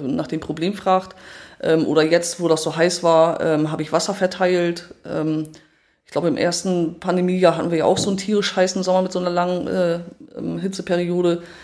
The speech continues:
Da hab ich Eis gekauft und hab draußen, äh, Eis verteilt und ich hab, äh, Wassermelone gekauft und geschnitten und in kleine Schälchen getan und hab das verteilt, damit die halt ein bisschen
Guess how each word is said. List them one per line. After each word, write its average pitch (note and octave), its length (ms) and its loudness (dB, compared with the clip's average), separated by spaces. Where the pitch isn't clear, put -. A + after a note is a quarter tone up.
Da D#3 120 -4
hab E3 140 -2
ich D#3+ 160 -4
Eis F3+ 240 2
gekauft F#3+ 560 2
und E3+ 120 -2
hab D3+ 140 -4
draußen, D#3+ 500 -2
äh, D#2+ 140 -4
Eis E3+ 260 2
verteilt E3+ 680 -2
und D#3 180 -6
ich - 140 -12
hab, D#3 240 -6
äh, D#3 240 -6
Wassermelone F3 560 0
gekauft E3+ 480 -2
und E3+ 160 -4
geschnitten E3 340 -4
und E3+ 100 0
in D#3+ 100 0
kleine D#3+ 280 -2
Schälchen F3+ 400 -4
getan D#3+ 420 -2
und E3+ 100 0
hab D#3 120 -2
das D#3+ 160 -6
verteilt, D#3+ 460 0
damit D#3+ 220 -2
die D#3 100 -6
halt D3+ 200 0
ein E3+ 60 -4
bisschen D#3 500 -2